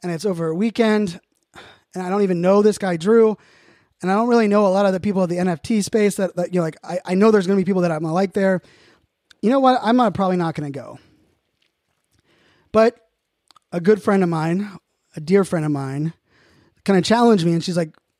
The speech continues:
"Brian, you are all in on these N F Ts. You're talking about them. If you really believe that this possibly is what you think it is, you need to go to New York no matter what." And you could say it's all history from there,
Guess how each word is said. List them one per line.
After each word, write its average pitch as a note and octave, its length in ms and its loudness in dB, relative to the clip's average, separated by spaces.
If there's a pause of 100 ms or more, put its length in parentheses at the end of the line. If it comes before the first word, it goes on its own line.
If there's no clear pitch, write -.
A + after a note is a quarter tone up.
(160)
"Brian, G#3 380 0
you B3 200 0
are G3+ 280 2
all G3+ 300 -2
in A3+ 200 0
on E3+ 140 -4
these F3 180 -4
N F#3 100 -2
F F3+ 120 -2
Ts. D#3 340 -8
You're F3+ 160 -6
talking G#3+ 360 -6
about F#3 220 -2
them. F#3 260 -4 (520)
If F#3+ 120 -4
you D#4+ 160 4
really G#3+ 580 2 (520)
believe G3 600 2
that G3 120 -4
this F#3+ 180 -2
possibly G3+ 580 -2
is G3+ 300 2
what F#3+ 160 -6
you F3+ 140 -6
think G3 260 -4
it A3+ 100 -2
is, C4 400 -2 (680)
you G#3 140 0
need D4+ 160 4
to B3+ 60 -2
go A3 100 4
to G#3+ 100 0
New G3+ 80 0
York F#3+ 260 0
no E3+ 60 -4
matter D3+ 180 -8
what." C#3+ 260 -12 (1900)
And F#3 220 -6
you G#3 40 -6
could G3 140 -4
say B3+ 140 4
it's G3 100 2
all G3+ 120 4
history F#3 320 0
from E3 180 -2
there, D3+ 360 -4